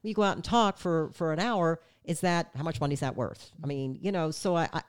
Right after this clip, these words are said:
I mean, you can be exceptional at things, and people are exceptional at things. And I just think this, the money thing, and you know that, Pammy, that takes me on to the whole thing with the, um, uh, we don't know where sports is gonna, we don't know where movies are gonna go either.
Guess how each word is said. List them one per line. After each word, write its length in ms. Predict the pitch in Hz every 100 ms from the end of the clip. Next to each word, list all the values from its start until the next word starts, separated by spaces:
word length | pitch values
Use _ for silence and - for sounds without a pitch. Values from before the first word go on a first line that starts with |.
| -
I 100 | 165
mean, 220 | 165 160 - _
you 120 | 175
can 100 | 185
be 80 | 175
exceptional 580 | - - 147 - 156 131
at 100 | -
things, 300 | 135 131 139
and 100 | 139
people 280 | 196 156 -
are 200 | 160 151
exceptional 500 | - 135 - 131 113
at 80 | 117
things. 240 | 117 113
And 80 | 143
I 80 | 151
just 240 | 165 147
think 140 | 151 139
this, 240 | 127 - _ _ _ -
the 80 | 160
money 200 | 170 160
thing, 140 | 147
and 120 | 139 165
you 60 |
know 120 | 185
that, 140 | 180 175
Pammy, 240 | 185 180 170
that 180 | 208 -
takes 200 | 180 -
me 120 | 151
on 160 | 156
to 100 | -
the 80 | 139
whole 220 | 127 156
thing 240 | - 156 147
with 180 | 131 -
the, 240 | 131 120
um, 240 | 113 107 104 - - - - -
uh, 220 | 127 110
we 140 | 143 156
don't 140 | 165
know 60 | 151
where 140 | 143
sports 320 | - 190 185
is 80 | 147
gonna, 180 | - 147
we 100 | 170
don't 120 | 170
know 60 | 156
where 100 | 143
movies 320 | 151 190 170
are 40 |
gonna 160 | 143 131
go 180 | 135 131
either. 240 | 160 107